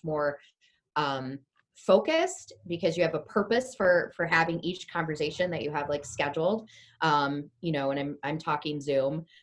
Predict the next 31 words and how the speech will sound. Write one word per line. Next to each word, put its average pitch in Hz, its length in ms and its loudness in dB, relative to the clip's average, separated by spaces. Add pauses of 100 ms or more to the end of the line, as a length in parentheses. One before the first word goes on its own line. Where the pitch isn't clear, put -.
(180)
um, 156 440 6 (220)
and, 165 480 6 (960)
or 208 420 8
if 202 160 2
it's 190 240 0
just 175 460 2 (400)
because 190 440 0
there's 160 260 2
not 147 180 4
as 135 160 -2
many 226 320 4
pe-, - 160 -8
I 233 120 6
don't 294 120 4
know. 220 240 2
I - 80 -2
mean, 190 160 0
what, 220 300 2
what 214 220 2
would 240 120 4
your 202 140 0
thoughts 170 400 0
be 151 160 -2
on 143 140 -2
that 120 280 -6
when 165 140 -2
you, 156 160 -4
when 170 240 0
we 165 100 -2
talk 151 300 -4
about, 147 340 2